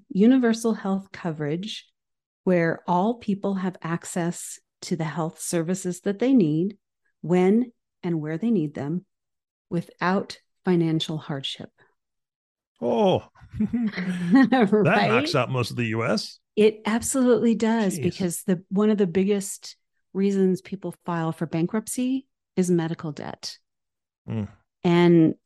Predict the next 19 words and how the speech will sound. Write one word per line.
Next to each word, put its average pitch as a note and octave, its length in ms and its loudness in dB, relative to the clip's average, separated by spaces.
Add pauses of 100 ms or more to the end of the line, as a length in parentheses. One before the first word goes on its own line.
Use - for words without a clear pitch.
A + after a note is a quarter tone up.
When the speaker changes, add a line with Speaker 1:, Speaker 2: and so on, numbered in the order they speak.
(100)
Speaker 1:
you G3 240 -4
know, F3+ 200 -4
I, F3 300 -2
I G3 60 2
don't G#3 140 0
know F#3 80 2
who E3+ 160 -2
said F3 240 -6
this, D3+ 180 -8
but, - 240 -6 (180)
uh, E3+ 200 -6 (200)
you F#3+ 80 -2
know, E3+ 140 2
a E3+ 60 2
lot E3 340 0
of E3+ 80 0
people D#3+ 400 -2
are D3+ 360 -4 (580)
literally E3 920 0